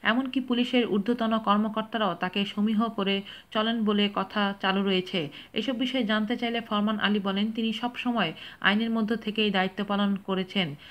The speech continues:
তার বিরুদ্ধে ওঠা অভিযোগগুলো ভিত্তিহীন। বনানীর হোটেলে ধর্ষণের শিকার দুই ছাত্রী তার বিরুদ্ধে যেসব অভিযোগ তুলেছে তা মিথ্যা। ওই ঘটনা সম্পর্কে জানতে চাইলে ফরমান আলী বলেন,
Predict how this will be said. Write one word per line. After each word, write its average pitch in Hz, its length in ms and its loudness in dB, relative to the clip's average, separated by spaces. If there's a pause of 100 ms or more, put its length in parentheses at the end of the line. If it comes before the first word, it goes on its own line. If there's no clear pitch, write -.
(140)
তার 226 160 0
বিরুদ্ধে 247 340 2
ওঠা 226 280 0
অভিযোগগুলো 208 560 0
ভিত্তিহীন। 190 600 0
বনানীর 220 360 0
হোটেলে 214 320 -2
ধর্ষণের 214 420 -4
শিকার 220 340 -4
দুই 202 200 2
ছাত্রী 202 420 -2 (320)
তার 202 180 6
বিরুদ্ধে 214 460 2
যেসব 202 320 -2
অভিযোগ 214 380 0
তুলেছে 208 480 0
তা 175 120 2
মিথ্যা। 180 520 0 (1900)
ওই 214 120 4
ঘটনা 262 320 0
সম্পর্কে 254 440 0
জানতে 214 280 2
চাইলে 214 240 -2
ফরমান 208 400 2
আলী 202 240 2
বলেন, 185 360 0